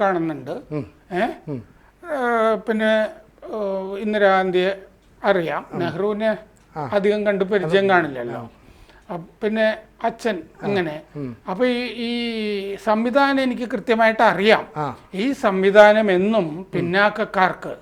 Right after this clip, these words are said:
Speaker 2: ഉം.
Speaker 1: ഏ?
Speaker 2: ഉം.
Speaker 1: എതിരായിരുന്നു." ഇതാണ് രാഹുൽ ഗാന്ധി പറഞ്ഞത്.
Speaker 2: ആ.
Speaker 1: ഈ സംവിധാനം എന്നും പിന്നാക്കക്കാർക്ക് എതിരായിരുന്നു. അതായത്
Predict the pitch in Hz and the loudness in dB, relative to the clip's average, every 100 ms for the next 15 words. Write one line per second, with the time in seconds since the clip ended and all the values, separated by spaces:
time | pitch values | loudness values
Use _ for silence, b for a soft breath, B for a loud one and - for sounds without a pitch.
0 | - 165 127 - _ _ _ 175 233 349 | -12 -10 -10 -14 _ _ _ -6 -6 -6
1 | - 151 135 117 _ _ _ 185 175 262 | -12 -12 -12 -14 _ _ _ -4 2 8
2 | 247 185 131 113 107 _ _ _ _ _ | 8 8 2 -10 -20 _ _ _ _ _
3 | 196 233 269 247 220 240 220 233 226 220 | 0 2 4 6 6 6 6 4 4 2
4 | 180 151 135 - 147 131 185 226 202 180 | 2 -4 -12 -8 -6 -2 -2 0 -2 0
5 | 185 190 196 208 180 180 240 254 208 196 | 2 4 4 2 0 2 4 4 2 2
6 | 185 196 190 196 202 190 190 277 262 254 | 4 2 2 -2 0 0 2 0 4 4
7 | 185 156 - 170 175 240 247 185 214 | 4 0 -8 -2 4 4 4 0 0